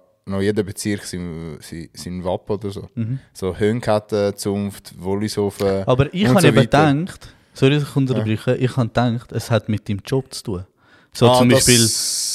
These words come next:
Speaker 1: weiss ich nicht.
Speaker 2: Bauern
Speaker 1: Kann sein,
Speaker 2: haben
Speaker 1: ja,
Speaker 2: ihre
Speaker 1: ja.
Speaker 2: Zunft.
Speaker 1: Genau,
Speaker 2: Nachher
Speaker 1: genau.
Speaker 2: haben, äh, ich weiss nicht, ob Banker eine Zunft haben, aber weißt du, ich meine.
Speaker 1: Die drei, ich, es hat eine Zunft, die drei Könige, fix, fix die. <laughs> Das
Speaker 2: Ja,
Speaker 1: sind Banker.
Speaker 2: weißt du, wer, wer? Ich hab's nie gecheckt.
Speaker 1: Ja.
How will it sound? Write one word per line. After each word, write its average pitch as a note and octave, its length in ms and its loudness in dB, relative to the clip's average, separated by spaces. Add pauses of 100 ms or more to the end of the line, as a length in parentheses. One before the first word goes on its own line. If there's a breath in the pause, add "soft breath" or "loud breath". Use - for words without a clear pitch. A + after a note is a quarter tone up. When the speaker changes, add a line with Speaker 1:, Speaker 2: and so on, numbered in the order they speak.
(220)
Speaker 1:
weiss G#2 240 2
ich G2 60 -6
nicht. F#2+ 240 -6
Speaker 2:
Bauern C#3 420 6
Speaker 1:
Kann A#2 200 0
sein, A2+ 180 -2
Speaker 2:
haben A2+ 60 6
Speaker 1:
ja, A2 100 6
Speaker 2:
ihre A2 120 6
Speaker 1:
ja. A2 80 2
Speaker 2:
Zunft. B2+ 560 0
Speaker 1:
Genau, G#2 340 2
Speaker 2:
Nachher A#2+ 280 4
Speaker 1:
genau. A2+ 100 2
Speaker 2:
haben, G#2+ 240 2
äh, G#2 300 4
ich - 680 -16
weiss A2 120 -2
nicht, C3 140 6
ob C3+ 120 2
Banker B2 380 2
eine B2 120 4
Zunft C3 400 4
haben, C3 200 2
aber A#2+ 160 4
weißt E3 200 4
du, G#3 40 4
ich F#3 80 -2
meine. G2 280 -2 (120)
Speaker 1:
Die G2+ 140 -8
drei, G2 240 -8 (280)
ich, - 160 -12 (440 soft breath)
es G#2+ 160 -2
hat B2 140 6
eine C3 100 0
Zunft, A#2 240 -2
die G#2 80 -4
drei G2 160 -6
Könige, G#2 420 -4
fix, G#2 280 -14 (100)
fix G#2+ 200 -8
die. B2 40 -6
<laughs> E3+ 80 -4
Das - 80 -6
Speaker 2:
Ja, A#2+ 160 -4
Speaker 1:
sind - 300 2
Banker. C#3 380 6
Speaker 2:
weißt D#3+ 180 4
du, C#3+ 40 0
wer, E3+ 200 4
wer? D3 160 2
Ich C#3 120 -2
hab's C3 200 0
nie C#3 160 -2
gecheckt. D3+ 420 -2
Speaker 1:
Ja. G2 120 -10